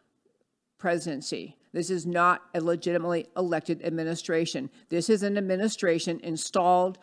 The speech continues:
through a stolen election in twenty twenty, and after a stolen election, doing everything conceivable in their power to grab, seize, and hold on to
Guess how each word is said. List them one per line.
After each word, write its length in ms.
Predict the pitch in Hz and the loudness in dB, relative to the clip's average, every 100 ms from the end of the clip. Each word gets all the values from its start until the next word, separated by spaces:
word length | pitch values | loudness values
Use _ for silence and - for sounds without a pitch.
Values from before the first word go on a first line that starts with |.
| - - | -20 -8
through 160 | 165 | -6
a 40 | 147 | -6
stolen 480 | - 165 156 185 240 | -4 -2 0 0 0
election 440 | 226 185 - 226 | 2 0 0 -4
in 80 | 220 | -4
twenty 320 | - 190 220 | -4 -2 -2
twenty, 460 | - 170 147 135 - _ _ _ _ _ _ | -2 -2 -2 -6 -10 _ _ _ _ _ _
and 200 | - 147 - _ | -8 -8 -8 _
after 360 | 165 165 175 226 | 0 0 0 -2
a 60 | 226 | -2
stolen 360 | - 180 185 | 0 2 2
election, 520 | 208 185 165 - 160 156 - | 0 0 -2 -2 -6 -8 -10
doing 220 | - 175 175 - | -4 -4 -4 2
everything 600 | 220 202 240 226 220 208 | 2 4 0 0 -2 -4
conceivable 1080 | 208 202 170 - - 262 262 247 208 170 165 | -4 -6 -4 -6 0 6 8 8 6 2 2
in 180 | 175 196 | 2 0
their 160 | 208 | 0
power 500 | 214 202 160 143 139 - - - - | 0 2 2 2 -4 -8 -20 -20 -6
to 160 | 220 180 | -4 -4
grab, 680 | 175 202 202 208 220 220 | 0 4 6 6 4 0
seize, 520 | - - 214 208 214 - | -6 0 2 2 -2 -8
and 120 | 165 | -10
hold 280 | 147 226 233 | 0 4 6
on 260 | 202 185 180 | 6 4 2
to 320 | 185 165 | 0 0